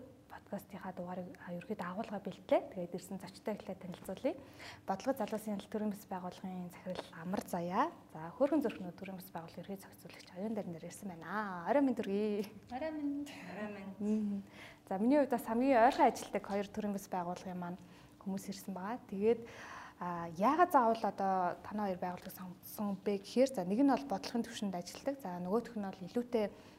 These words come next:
Speaker 1: а, нийгэм тулгамдж байгаа асуудлууд дээр төвлөрч ажилтдаг болохоор,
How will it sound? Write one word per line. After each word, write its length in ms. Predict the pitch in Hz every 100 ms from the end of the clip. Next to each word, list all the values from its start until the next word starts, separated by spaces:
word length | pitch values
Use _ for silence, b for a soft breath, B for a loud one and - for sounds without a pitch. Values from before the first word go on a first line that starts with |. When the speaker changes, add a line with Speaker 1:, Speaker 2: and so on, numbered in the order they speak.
| B
Speaker 1:
а, 120 | 170 160
нийгэм 280 | 202 240 240
тулгамдж 360 | 190 196 190 -
байгаа 240 | 190 175
асуудлууд 480 | - 202 - 185 175 -
дээр 140 | 170 -
төвлөрч 400 | 208 190 254 -
ажилтдаг 380 | 160 - - 185
болохоор, 320 | - - 240